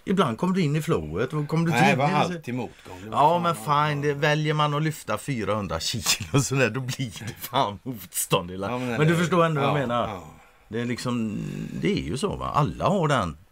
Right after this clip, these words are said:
Speaker 1: erfarenheten.
Speaker 2: En komma sju miljoner människor ute och kollade på Erdogans tal i
Speaker 1: Det är ganska
Speaker 2: Istanbul.
Speaker 1: många.
Speaker 2: Det är många, det.
Speaker 1: Det är mer än de som tänker hoppa in över södra gränsen i U S A till och med. Så det är skitmånga
Speaker 2: Varje,
Speaker 1: människor.
Speaker 2: varje.
Speaker 1: Och allihop tyckte Erdogan är bra.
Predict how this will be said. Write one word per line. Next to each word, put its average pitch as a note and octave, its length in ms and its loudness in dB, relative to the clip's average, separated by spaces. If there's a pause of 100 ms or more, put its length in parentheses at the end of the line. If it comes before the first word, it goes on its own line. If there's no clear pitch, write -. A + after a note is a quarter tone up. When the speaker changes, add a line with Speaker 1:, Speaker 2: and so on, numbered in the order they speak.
Speaker 1:
erfarenheten. C#2+ 680 -8
Speaker 2:
En E3+ 160 4
komma D#3+ 180 0
sju D#3+ 160 2
miljoner C#3+ 360 0
människor C3 400 -2
ute - 100 -6
och D3+ 60 -6
kollade B2+ 280 -2
på A#2+ 200 0
Erdogans G#2+ 600 -2
tal - 480 -4
i A2 40 -4
Speaker 1:
Det - 60 2
är C#3 40 4
ganska D#3+ 280 2
Speaker 2:
Istanbul. D3 240 6 (100)
Speaker 1:
många. F#2+ 120 0
Speaker 2:
Det C#3+ 60 0
är F3+ 40 -2
många, C3 400 -4
det. - 60 -10
Speaker 1:
Det A2+ 100 4
är B2 40 4
mer D3+ 340 4
än D#3 140 4
de D3 240 4
som C3 180 -2
tänker C#3 260 -2
hoppa C#3 280 -4
in A#2+ 180 0
över A#2 140 -2
södra A2 340 -2
gränsen G2 460 -4
i - 20 -2
U G2 100 -6 (160)
S - 100 -12
A F2 120 -4
till F3 160 -2
och E3+ 60 -2
med. F2 200 -4 (340)
Så - 120 -14
det G#1+ 120 -6
är G3 60 -2
skitmånga - 400 0
Speaker 2:
Varje, G2+ 160 0
Speaker 1:
människor. F3 340 2
Speaker 2:
varje. E2 180 -4 (720)
Speaker 1:
Och E3 140 4
allihop D3+ 380 2
tyckte C#3 240 -6
Erdogan F#2+ 640 -2
är G2 60 -6
bra. G#2+ 320 -8